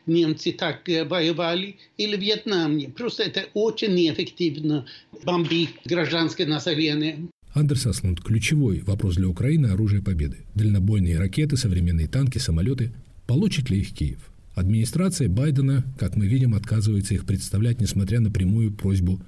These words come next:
Speaker 2: Владимира Зеленского во время его недавнего визита в Вашингтон.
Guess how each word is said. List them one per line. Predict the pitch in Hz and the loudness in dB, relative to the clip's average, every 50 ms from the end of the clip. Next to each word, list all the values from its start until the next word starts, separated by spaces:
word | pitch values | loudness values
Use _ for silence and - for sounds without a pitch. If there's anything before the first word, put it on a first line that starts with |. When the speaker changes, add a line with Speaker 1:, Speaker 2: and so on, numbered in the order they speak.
| - - - | -14 -6 -2
Speaker 2:
Владимира | 85 92 101 92 98 98 90 87 87 | 0 2 2 4 4 2 2 2 2
Зеленского | 80 73 85 101 123 127 127 127 - 117 107 104 | 2 2 2 2 2 2 2 0 0 0 0 2
во | 95 92 90 | 2 2 2
время | 87 95 104 98 95 92 | 2 2 2 4 4 4
его | 87 85 95 | 2 2 2
недавнего | 92 90 85 87 90 87 87 87 87 90 | 2 2 2 2 2 2 2 2 2 2
визита | 87 85 80 76 82 80 - 85 | 2 2 2 0 0 0 0 0
в | 82 | 0
Вашингтон. | 78 78 - - 82 - - - - - | 0 -2 -2 -2 -4 -4 -4 -8 -12 -14